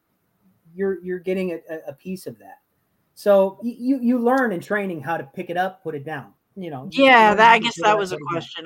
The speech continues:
Speaker 2: I was gonna have.
Speaker 1: Uh,
Speaker 2: Like,
Speaker 1: record
Speaker 2: can you
Speaker 1: it, pick it
Speaker 2: protect
Speaker 1: up, put it down.
Speaker 2: yourself?
Speaker 1: Mm-hmm,
Speaker 2: Can you
Speaker 1: yeah.
Speaker 2: protect, set up some sort of something so you protect your psyche, or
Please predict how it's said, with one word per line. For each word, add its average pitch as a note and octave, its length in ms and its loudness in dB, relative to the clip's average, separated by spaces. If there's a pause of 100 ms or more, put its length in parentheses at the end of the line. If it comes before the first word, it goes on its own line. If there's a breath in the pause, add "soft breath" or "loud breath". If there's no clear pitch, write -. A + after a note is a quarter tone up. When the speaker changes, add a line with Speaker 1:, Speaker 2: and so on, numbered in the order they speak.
Speaker 2:
I D#3+ 40 -6
was D#3+ 140 -14
gonna D#3+ 160 -12
have. D3 260 -4
Speaker 1:
Uh, D3 60 -6
Speaker 2:
Like, E3 180 -6 (300)
Speaker 1:
record F#3 200 -6
Speaker 2:
can G3+ 100 4
you G#3 80 6
Speaker 1:
it, G#3+ 100 0
pick G3+ 160 -8
it G#3+ 100 0 (100)
Speaker 2:
protect - 20 0
Speaker 1:
up, F#3 80 -2
put B3 60 -2
it A#3+ 40 -4
down. B3+ 120 -6
Speaker 2:
yourself? B3 260 0 (460)
Speaker 1:
Mm-hmm, D#3 300 -14
Speaker 2:
Can - 120 -14
you G3+ 80 -4
Speaker 1:
yeah. - 100 -10
Speaker 2:
protect, - 480 -10
set A#3+ 180 -10
up A3+ 160 -6
some A3 240 -8
sort A3 240 -8
of G3 120 -8
something A3+ 500 -6
so G#3+ 140 -12
you G3 80 -12
protect - 380 -12
your E3 100 -8
psyche, D4+ 640 -6
or F3+ 280 -4